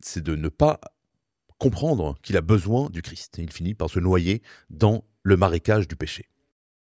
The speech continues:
Pourquoi Jésus est-il appelé Christ ?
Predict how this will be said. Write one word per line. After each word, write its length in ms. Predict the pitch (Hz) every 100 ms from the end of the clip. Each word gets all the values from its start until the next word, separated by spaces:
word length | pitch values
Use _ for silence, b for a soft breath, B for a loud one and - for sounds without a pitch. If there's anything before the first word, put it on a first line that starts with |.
| _ _
Pourquoi 420 | 180 190 - 220 170
Jésus 460 | 120 117 147 220
est-il 300 | - 104 185 -
appelé 580 | - 117 107 139 - _ -
Christ ? 480 | - 117 - -